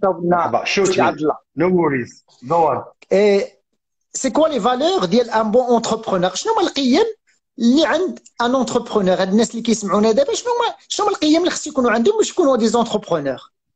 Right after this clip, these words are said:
Speaker 2: هما كاين بزاف د القيم، انا غنقولها ثلاثه، سي سامبلومون. واحده غتقدر تصدم الناس، ولكن حقيقه.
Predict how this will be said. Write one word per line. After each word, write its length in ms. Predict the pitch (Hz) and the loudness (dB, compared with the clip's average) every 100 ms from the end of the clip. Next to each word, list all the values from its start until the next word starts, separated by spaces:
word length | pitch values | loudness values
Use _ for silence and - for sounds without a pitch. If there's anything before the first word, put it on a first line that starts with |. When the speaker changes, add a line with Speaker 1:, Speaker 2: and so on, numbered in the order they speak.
| _ _ _ _ _ _ _ _ _ _ _ _ _ _ _ _ _ _ _ _ _ _ _ _ _ _ _ _ _ _ _ _ _ 240 | _ _ _ _ _ _ _ _ _ _ _ _ _ _ _ _ _ _ _ _ _ _ _ _ _ _ _ _ _ _ _ _ _ -4
Speaker 2:
هما 140 | 190 | -2
كاين 140 | 190 | 0
بزاف 200 | 127 165 | -2 -4
د 20 | - | -10
القيم، 360 | - 127 113 | -6 -2 0
انا 120 | 123 | 0
غنقولها 240 | 123 113 127 | 0 0 -2
ثلاثه، 280 | 123 101 - _ _ _ - | -2 -6 -6 _ _ _ -18
سي 60 | |
سامبلومون. 520 | - 107 - 98 92 - _ - | -10 -10 -10 -16 -16 -20 _ -10
واحده 260 | 127 139 | -2 -2
غتقدر 200 | 139 143 | -2 -4
تصدم 280 | 127 117 123 | -6 -4 -2
الناس، 420 | 113 120 180 - - | -2 -2 -4 -6 -10
ولكن 240 | 143 160 | -8 -8
حقيقه. 380 | - 139 120 | -6 -6 -8